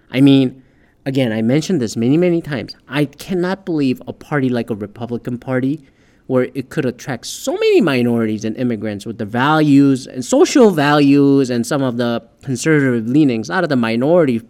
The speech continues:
folks have, unbelievably s-,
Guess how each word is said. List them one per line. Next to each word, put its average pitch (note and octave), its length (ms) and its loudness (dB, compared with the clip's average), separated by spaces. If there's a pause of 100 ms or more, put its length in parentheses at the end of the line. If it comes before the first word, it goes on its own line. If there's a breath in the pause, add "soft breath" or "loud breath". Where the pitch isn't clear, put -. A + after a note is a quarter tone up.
(200)
folks D3+ 360 -4
have, F3 340 2 (960 soft breath)
unbelievably D#3 1300 2
s-, - 240 -10